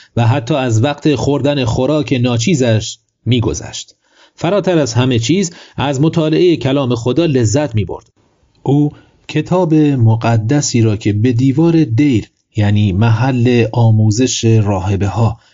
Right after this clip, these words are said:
که به زنجیر بسته شده بود، یافت و غالب اوقات به آن رجوع می‌نمود. وقتی اعتقاد گناهکاریش عمیق‌تر شد،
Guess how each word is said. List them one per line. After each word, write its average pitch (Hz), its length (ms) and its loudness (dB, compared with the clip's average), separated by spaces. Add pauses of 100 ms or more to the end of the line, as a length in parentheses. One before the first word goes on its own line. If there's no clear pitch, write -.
(100)
که 156 140 -2
به 151 140 0
زنجیر 143 480 0
بسته 101 340 -2
شده 113 280 0
بود، 165 260 0
یافت - 540 -4 (220)
و 113 200 2
غالب 120 340 0
اوقات 110 360 2
به 107 120 0
آن 113 340 2
رجوع 117 280 2
می‌نمود. 90 380 -8 (480)
وقتی 120 480 0 (300)
اعتقاد 147 560 -2
گناهکاریش 123 1000 0
عمیق‌تر 107 480 0
شد، 147 320 -2